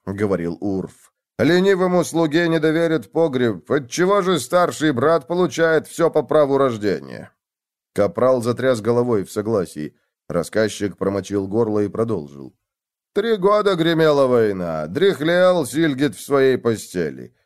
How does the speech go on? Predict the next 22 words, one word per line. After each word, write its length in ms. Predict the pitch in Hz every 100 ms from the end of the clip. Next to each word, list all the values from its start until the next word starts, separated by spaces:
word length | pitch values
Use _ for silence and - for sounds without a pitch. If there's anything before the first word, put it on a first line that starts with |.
| _ _
Сын 360 | - 156 160
младший 500 | 151 156 160 120 151
уж 160 | 151 120
добрался 540 | 143 123 147 147 123
до 100 | 131
переправы, 640 | 127 139 120 147 165 151
где 180 | 123 131
кончается 720 | 127 127 120 139 135 123 131
север 480 | 120 131 151 156 165
и 40 | 170
начинается 720 | 147 123 117 107 95 90 95
юг. 420 | 82 71 87 _ _ _ _
Довольно 600 | 87 123 165 214 220 214
крови, 600 | 196 190 214 156 104 87
решил 420 | 80 101 104 120 104
Сильгит 460 | 151 170 135 151
и 80 | 156
позвал 500 | 120 143 131 165 143
сыновей 460 | 139 147 139 143 110
к 80 |
себе 400 | - 113 95 78 71
мириться". 880 | 127 180 113 80 - - 87 -